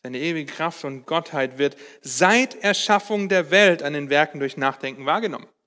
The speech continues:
Also nicht erst seit gestern, sondern seitdem erster Mose eins, Vers eins geschrieben wurde, seit Erschaffung der Welt. Ein Grashalm reicht aus,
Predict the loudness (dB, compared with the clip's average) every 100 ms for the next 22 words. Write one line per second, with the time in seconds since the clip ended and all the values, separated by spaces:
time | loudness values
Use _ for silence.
0 | _ _ _ _ _ _ _ _ -6 -2
1 | -2 -2 -4 -2 0 -4 -14 _ _ _
2 | _ _ -4 -4 0 -2 -2 -4 -4 -8
3 | -6 -6 -2 -4 -4 -10 _ _ _ _
4 | _ _ _ _ -4 -4 -4 -4 -4 -4
5 | -8 -12 _ _ _ _ _ _ _ _
6 | _ _ _ _ _ _ _ -6 -6 -6
7 | -6 -6 -4 -4 -6 -10 -6 -6 -6 -8
8 | -10 -6 -6 -6 -8 -6 -6 -6 -8 -12
9 | -10 -12 -14 -14 -14 -12 -12 -14 -20 _
10 | _ _ _ _ _ _ _ _ _ _
11 | _ -6 -6 -4 0 2 2 0 -2 -2
12 | 0 -2 -4 -4 -2 0 -2 -4